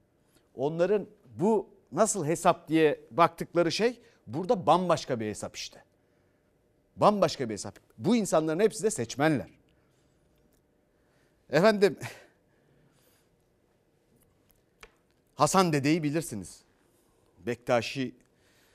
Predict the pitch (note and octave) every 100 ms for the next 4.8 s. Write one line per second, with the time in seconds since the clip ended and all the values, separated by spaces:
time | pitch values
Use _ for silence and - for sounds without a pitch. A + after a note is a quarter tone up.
0 | _ _ _ _ - C3 B2+ A#2+ A2 G#2+
1 | G#2 G#2 G2+ C3 C#3+ - _ _ _ _
2 | _ _ - D3 F3 D#3 E3+ F#3 D#3 A2+
3 | - - G#2+ F2+ D#3+ F#3 G#2+ C#3 A#2+ F2+
4 | F3 D3 A2 E2 E2 - - -